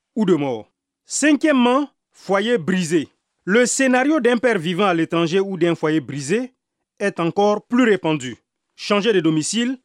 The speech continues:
faire face à des parents qui se disputent ou la présence de beaux-parents après un remariage s'ajoute au stress et à la tension qui sont le lot des adolescents aujourd'hui. Enfin, sixièmement,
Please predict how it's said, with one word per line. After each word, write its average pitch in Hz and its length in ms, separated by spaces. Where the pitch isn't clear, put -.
faire 240 300
face 220 240
à 175 80
des 165 100
parents 190 320
qui 175 120
se 180 120
disputent 170 540
ou 294 120
la 220 160
présence 226 480
de 175 120
beaux-parents 190 600
après 220 360
un 202 120
remariage 175 640
s'ajoute 220 540
au 202 140
stress 277 540
et 220 80
à 220 80
la 185 140
tension 208 480
qui 202 120
sont 220 180
le 175 120
lot 185 180
des 156 200
adolescents 147 600
aujourd'hui. 165 500
Enfin, 214 360
sixièmement, 214 640